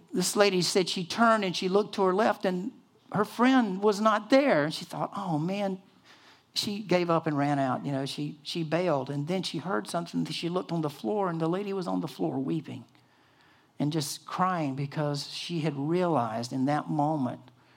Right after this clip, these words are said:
that God the Father was not like her father at all. But he was a compassionate, loving, forgiving father. And then the love of God broke through into her life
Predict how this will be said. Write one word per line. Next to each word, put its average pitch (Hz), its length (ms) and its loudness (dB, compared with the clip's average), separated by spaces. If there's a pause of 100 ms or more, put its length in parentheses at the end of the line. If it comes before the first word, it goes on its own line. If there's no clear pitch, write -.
(640)
that 135 220 0
God 156 300 0
the 151 100 -2
Father 131 360 0
was 127 240 -6
not 131 240 -4
like 120 260 -4
her - 140 -12
father - 380 -12 (460)
at 277 120 -4
all. - 460 -10 (640)
But 120 100 -2
he 139 100 -2
was 123 140 -4
a - 80 -10
compassionate, 123 840 -8 (540)
loving, 143 560 0 (480)
forgiving 135 880 -6 (360)
father. 123 640 -2 (600)
And 143 180 0
then 170 200 2
the 143 100 2
love 151 260 4
of 143 160 -4
God 123 340 -2
broke 160 360 2
through 156 340 2
into 131 260 0
her 139 220 0
life 131 560 0